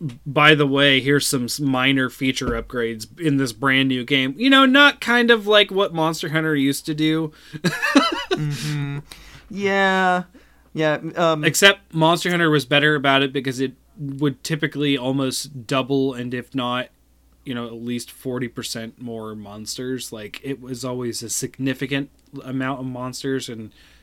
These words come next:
Speaker 1: G.
Speaker 2: Yes.
Speaker 1: And, like, it's,
Speaker 2: Yeah.
Speaker 1: it's, like, the amount of, like, from World to Iceborne, I think, is probably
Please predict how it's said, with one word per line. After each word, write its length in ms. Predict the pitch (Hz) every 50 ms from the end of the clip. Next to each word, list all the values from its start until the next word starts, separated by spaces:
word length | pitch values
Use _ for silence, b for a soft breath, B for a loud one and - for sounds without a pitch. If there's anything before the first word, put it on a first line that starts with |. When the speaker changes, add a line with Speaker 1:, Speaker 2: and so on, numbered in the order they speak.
| b b b -
Speaker 1:
G. 540 | 123 117 139 143 135 131 131 131 127 123 - b b b b b b 143 120 123
Speaker 2:
Yes. 260 | 131 127 120 117 110 123
Speaker 1:
And, 260 | 123 120 120 120 143 139
like, 260 | 127 123 120 - - _ _ -
it's, 280 | 160 156 143 - -
Speaker 2:
Yeah. 120 | - 165 165
Speaker 1:
it's, 200 | 156 - - - _ -
like, 360 | 175 170 156 151 156 - - _ _ _ -
the 180 | 170 151 170 175
amount 300 | 170 170 175 180 180 170
of, 200 | 160 143 135 - -
like, 320 | 165 151 139 135 135 -
from 440 | - - 156 143 131 127 123 127 - _ -
World 420 | 147 127 147 151 147 139 139 131
to 60 | 147 143 -
Iceborne, 680 | 123 127 131 131 - - - 123 120 120 120 117 117 113
I 100 | 113 120
think, 260 | 117 - 139 127 120 135
is 120 | 120 -
probably 440 | - - 147 143 135 127 123 113